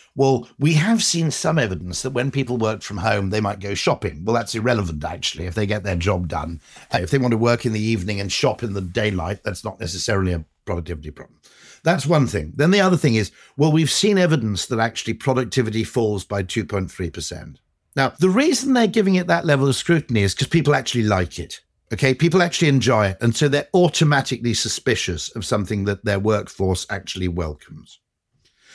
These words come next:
Now, I would argue that the wholesale introduction of email into businesses as a communication channel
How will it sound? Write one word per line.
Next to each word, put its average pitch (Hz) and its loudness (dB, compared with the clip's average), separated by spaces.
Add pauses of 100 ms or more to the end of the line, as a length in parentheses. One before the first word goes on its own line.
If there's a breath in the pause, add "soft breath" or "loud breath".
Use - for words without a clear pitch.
(140 soft breath)
Now, 180 2 (320 loud breath)
I 220 4
would 214 6
argue 104 4
that 98 0
the 120 2
wholesale 151 2
introduction 120 -2
of 95 -4
email 92 -2
into 98 -6
businesses 85 -4 (340 soft breath)
as 120 0
a 127 -4
communication 113 0
channel 92 -2